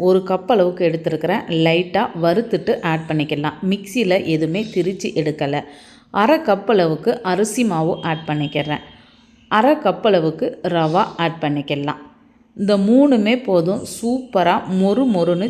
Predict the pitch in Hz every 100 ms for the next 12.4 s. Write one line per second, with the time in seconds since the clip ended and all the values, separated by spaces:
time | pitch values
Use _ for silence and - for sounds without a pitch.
0 | 233 202 170 - 262 277 277 165 165 156
1 | 180 226 160 151 147 - - - - -
2 | _ _ _ _ _ _ 208 202 202 240
3 | 277 269 - 254 285 202 175 170 160 285
4 | - 202 175 190 - - 170 160 165 151
5 | 151 151 147 147 - - _ _ _ _
6 | _ _ _ _ _ _ _ _ _ _
7 | _ _ _ _ _ _ 190 190 233 277
8 | 277 180 196 226 180 160 185 269 - -
9 | - - 196 220 254 285 180 160 214 294
10 | - 180 185 170 180 233 233 202 220 -
11 | 180 196 233 233 170 208 202 190 165 165
12 | 165 147 151 247